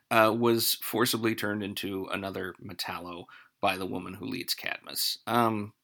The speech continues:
we, so, you know, it's not, it's maybe not the best anti-alien organization to work for. I'm, I'm sure there's others that are, that are probably somewhat nicer to their participants, but this is not one of them. So there's another Metallo in Metropolis.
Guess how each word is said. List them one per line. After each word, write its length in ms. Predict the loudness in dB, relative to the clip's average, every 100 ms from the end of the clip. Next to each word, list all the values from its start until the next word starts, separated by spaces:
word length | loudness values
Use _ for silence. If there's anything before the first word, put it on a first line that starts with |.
| -2
we, 200 | 0 2
so, 280 | 2 2
you 140 | 2 2
know, 280 | 2 2 0
it's 280 | 0 0
not, 260 | 0 0 0 -4
it's 180 | -4
maybe 280 | -2 -2 -2
not 220 | 0 0
the 60 | 0
best 460 | 2 2 2 -2 -6 _ _ _ _ _ 4
anti-alien 800 | 4 6 6 6 2 2 0 0
organization 720 | 0 0 -2 -2 -4 -4 -2
to 100 | -2
work 200 | -2 -4
for. 340 | -6 -6 -4
I'm, 240 | 0 0
I'm 140 | 0 0
sure 180 | 0 2
there's 180 | 2
others 360 | 4 4 2 0
that 160 | 0 0
are, 160 | 0
that 160 | 0 -2
are 40 |
probably 680 | 0 0 0 -2 -2 -4 -4
somewhat 420 | -4 -2 -4 -6
nicer 360 | -4 -4 -4 -6
to 360 | -6 -8 -8 -12 -18 -20 -20 _ _
their 640 | -10 -6 -6 -6 -8 -10 -12 _ _ _ _
participants, 1040 | -10 -8 -4 -2 0 0 0 -2 -2 -4 -2
but 140 | -2
this 180 | 0 0
is 140 | 0 -4
not 160 | -8
one 140 | -12 -16
of 80 |
them. 160 | -20 -20 -18 -16 -14 -16 -8
So 520 | 0 4 6 4 2
there's 260 | 4 4 4
another 220 | 4 2
Metallo 420 | 2 4 4 4
in 60 | 0
Metropolis. 760 | 0 0 0 -2 -2 -2 -4